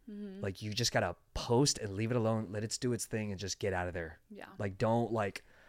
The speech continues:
Speaker 2: stay on there all day and just kinda, like, "Oh my God, this thing is taking over my life." No,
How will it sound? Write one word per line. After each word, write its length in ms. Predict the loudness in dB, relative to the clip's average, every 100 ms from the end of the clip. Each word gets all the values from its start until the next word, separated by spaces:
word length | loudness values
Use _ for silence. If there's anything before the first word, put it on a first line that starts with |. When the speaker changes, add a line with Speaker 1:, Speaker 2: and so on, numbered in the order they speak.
| -20 _ -4
Speaker 2:
stay 320 | 0 6 10
on 180 | 10 8
there 160 | 8 10
all 160 | 8
day 300 | 8 8 8
and 80 | 6
just 140 | 2
kinda, 160 | 0 2
like, 200 | 2 2
"Oh 80 | 0
my 120 | 0
God, 160 | 0 0
this 120 | 0
thing 100 | -2
is 100 | -2
taking 280 | -2 -2 0
over 240 | 0 2 4
my 180 | 4
life." 580 | 4 6 8 8 6 2
No, 380 | -4 -4 -4 -6